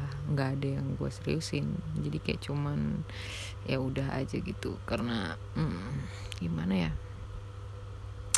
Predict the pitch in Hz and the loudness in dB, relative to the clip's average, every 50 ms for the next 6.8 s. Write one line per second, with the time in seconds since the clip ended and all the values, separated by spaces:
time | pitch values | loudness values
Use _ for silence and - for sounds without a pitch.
0 | - - - - - - - - - - - - - - - - - - - - | -2 -2 -8 -8 -8 -8 -6 -6 -6 -6 -6 -6 -6 -6 -6 -8 -8 -8 -8 -8
1 | - - - 165 160 156 151 151 156 156 - 170 196 208 233 233 220 - 220 202 | -8 0 2 4 6 6 6 6 4 4 4 4 6 6 6 4 6 4 2 2
2 | - - - - - - - - 170 160 156 156 160 156 156 160 170 170 - - | 2 -4 -6 -8 -8 -6 -2 0 2 2 2 2 4 4 4 4 4 4 2 4
3 | - 170 147 160 151 165 - - - - - - - - - - - 156 160 160 | 4 6 4 4 2 0 -2 -6 -8 -8 -8 -8 -8 -8 -4 2 4 4 4 4
4 | 175 - - - - - - 180 180 165 160 165 165 170 175 175 175 175 175 - | 2 -2 -2 -8 -8 -2 2 2 4 4 6 4 6 6 4 4 4 4 2 2
5 | - - - - - - - - - 175 170 165 165 165 165 165 156 156 156 160 | 0 -4 -4 -2 -2 -2 -2 2 2 4 4 4 4 4 4 4 4 4 4 2
6 | 165 - - - 170 160 160 156 156 156 156 156 156 156 156 160 | 2 0 0 0 2 4 4 4 4 2 2 2 2 2 2 2